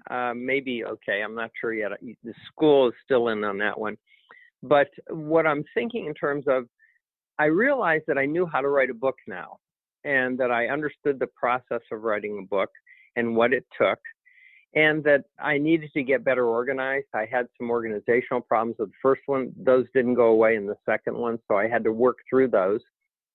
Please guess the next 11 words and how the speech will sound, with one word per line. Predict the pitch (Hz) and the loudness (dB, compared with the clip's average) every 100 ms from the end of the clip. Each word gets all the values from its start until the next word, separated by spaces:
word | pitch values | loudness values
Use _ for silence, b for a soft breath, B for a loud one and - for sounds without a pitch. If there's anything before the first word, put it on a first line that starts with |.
| _ _ b b - | _ _ b b 0
And | 160 | 4
that | 170 170 | 4 4
also, | 196 - 135 127 | 2 0 2 2
it | 135 139 | 2 -2
was | 131 139 | -2 -2
gonna | 143 143 | -2 0
take | 135 127 | 0 0
longer | 123 120 131 131 | 0 0 0 -2
than | 127 123 | -2 -2
it | 120 | 2
always | 120 123 | 2 2